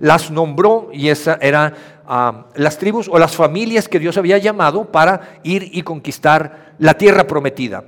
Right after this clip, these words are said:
Y vamos a suponer que aquí está la familia de Dan. Y Dios le dice a la familia de Dan, "Hey, tengo para ustedes bendición, su, mi favor está sobre ustedes,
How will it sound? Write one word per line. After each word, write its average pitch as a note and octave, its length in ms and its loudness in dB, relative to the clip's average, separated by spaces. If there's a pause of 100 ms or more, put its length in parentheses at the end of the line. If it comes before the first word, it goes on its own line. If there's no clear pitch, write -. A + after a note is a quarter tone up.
(420)
Y F#3 120 -2
vamos B3 280 2
a B3 40 -4
suponer G3 380 -2
que G3 100 0
aquí F#3 140 -8
está F#3+ 240 2
la E3 100 6
familia G3 440 0
de A3 400 -4 (520)
Dan. D#3 400 2 (680)
Y G3 100 0
Dios A#3+ 320 2
le G#3+ 140 4
dice A3+ 360 0
a D#3+ 140 4
la D#3 140 4
familia F3+ 400 -2
de A3 120 4
Dan, E3+ 280 2
"Hey, E3+ 240 2
tengo F3 240 2
para A#3+ 160 0
ustedes G3 580 0
bendición, E3+ 800 -2
su, D#3+ 220 -10
mi D#3+ 180 -4
favor E3 420 2
está G3 240 -4
sobre G#3+ 280 -4
ustedes, F3+ 480 -4